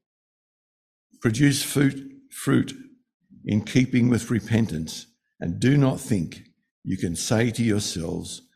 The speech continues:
'We have Abraham as our father.' I tell you that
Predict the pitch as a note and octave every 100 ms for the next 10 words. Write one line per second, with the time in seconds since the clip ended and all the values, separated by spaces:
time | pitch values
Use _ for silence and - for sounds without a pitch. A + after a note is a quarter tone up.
0 | _ _ _ - G2 F2 G#2 F#2+ - A#2
1 | A#2 G#2 D#2+ F2+ F2 - F#2 F#2 F2+ -
2 | G#2 F#2 E2 D2+ - _ _ _ _ _
3 | _ _ _ _ - G#2 - A#2 A2+ G#2
4 | G#2 G2 -